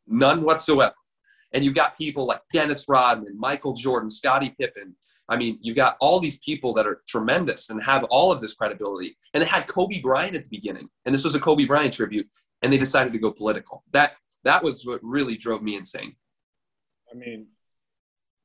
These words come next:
Speaker 2: what, what really drew the line for me about the N B A, where I was like,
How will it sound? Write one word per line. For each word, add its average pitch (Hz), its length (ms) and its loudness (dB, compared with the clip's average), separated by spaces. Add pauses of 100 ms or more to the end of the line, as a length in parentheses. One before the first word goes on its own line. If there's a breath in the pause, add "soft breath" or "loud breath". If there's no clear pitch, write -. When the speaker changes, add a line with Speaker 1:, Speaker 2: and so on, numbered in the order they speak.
(760)
Speaker 2:
what, 127 260 -14
what 120 180 -14
really 185 240 -4
drew 120 220 -8
the 113 80 -4
line 98 320 -12
for - 100 -18
me 113 80 -10
about 101 300 -10
the 95 160 -14
N 107 160 -14
B 98 180 -8
A, 104 80 -4
where 92 140 -10
I 95 40 -8
was 104 140 -6
like, 95 160 -16